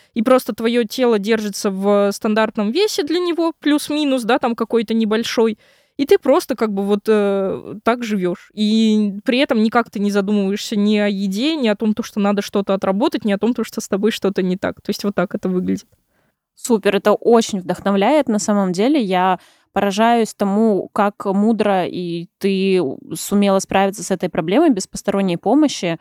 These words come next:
Speaker 2: Большое уважение это вызывает. Очень рада, что меня судьба навела на твою страничку в Instagram.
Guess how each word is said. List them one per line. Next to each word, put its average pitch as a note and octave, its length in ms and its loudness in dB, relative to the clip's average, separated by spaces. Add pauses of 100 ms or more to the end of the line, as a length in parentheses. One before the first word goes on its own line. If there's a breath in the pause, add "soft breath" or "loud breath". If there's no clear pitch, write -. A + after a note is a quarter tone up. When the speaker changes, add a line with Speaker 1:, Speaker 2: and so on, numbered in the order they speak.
(440 soft breath)
Speaker 2:
Большое G3 540 2
уважение G3 500 0
это G3 140 -8
вызывает. F3+ 640 -2
Очень F#3 380 -2
рада, E3 520 0
что G3 200 0
меня A3+ 480 2
судьба G#3 680 0 (460 loud breath)
навела A3 500 2
на C4 120 2
твою A3+ 300 0
страничку G#3+ 600 -2
в F3 80 -6
Instagram. F#3 600 -2